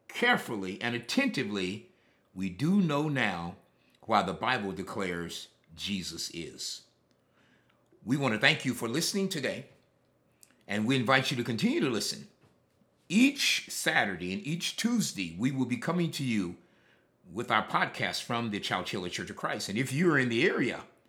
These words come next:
on tomorrow, Sunday, our Bible study for all ages starts at nine o'clock A M, our worship at ten o'clock A M, and midweek service, Wednesday Bible study at six o'clock P M, and you certainly are invited.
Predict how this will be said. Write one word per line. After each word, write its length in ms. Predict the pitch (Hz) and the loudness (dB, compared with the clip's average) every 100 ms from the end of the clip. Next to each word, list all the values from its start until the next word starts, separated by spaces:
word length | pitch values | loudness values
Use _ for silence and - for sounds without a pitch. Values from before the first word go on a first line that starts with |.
| _ _ _ _ - | _ _ _ _ -6
on 160 | 120 | -4
tomorrow, 480 | 110 104 165 226 117 | -2 2 4 4 2
Sunday, 800 | 113 - 226 320 151 95 151 208 _ _ _ _ - | 0 2 2 2 0 0 -2 -6 _ _ _ _ 0
our 180 | 110 110 | 4 4
Bible 400 | 98 165 - 220 | 6 4 4 -2
study 380 | - 170 143 139 | -2 0 0 0
for 160 | 131 | 0
all 200 | 120 151 | 0 0
ages 280 | 143 104 117 | -2 -2 -4
starts 320 | - 127 - | -2 -2 -2
at 80 | 101 | -2
nine 180 | 117 156 | 0 -2
o'clock 320 | - 143 139 | 0 0 2
A 180 | 175 123 | 0 -2
M, 200 | 120 196 - _ _ _ _ _ _ | -4 -6 -10 _ _ _ _ _ _
our 160 | 117 117 | 2 4
worship 480 | 135 208 - 156 120 | 4 4 2 0 0
at 220 | 110 - | -2 2
ten 140 | 247 | 2
o'clock 340 | 285 147 113 110 | 2 0 0 0
A 180 | 95 | -2
M, 120 | 71 62 - _ _ _ - | -4 -12 -20 _ _ _ -10
and 140 | 92 | 6
midweek 340 | 170 139 143 143 | 6 8 2 0
service, 500 | 160 170 214 - 110 | 0 0 0 -6 -4
Wednesday 440 | 110 156 127 123 | -2 0 0 0
Bible 320 | 120 120 135 | 2 0 -2
study 320 | - 135 151 | -2 0 0
at 100 | 110 | -4
six 300 | - 156 139 | -6 -6 -6
o'clock 320 | - 139 110 - | -6 -4 -4 -2
P 200 | 117 107 | -2 -2
M, 240 | 127 175 - _ _ | -2 -8 -10 _ _
and 200 | - 98 | -6 -2
you 120 | 120 | 0
certainly 480 | 156 - 151 98 101 | 0 0 -2 -2 -2
are 160 | 98 98 | 0 0
invited. 520 | 95 87 80 80 | 0 -4 -6 -10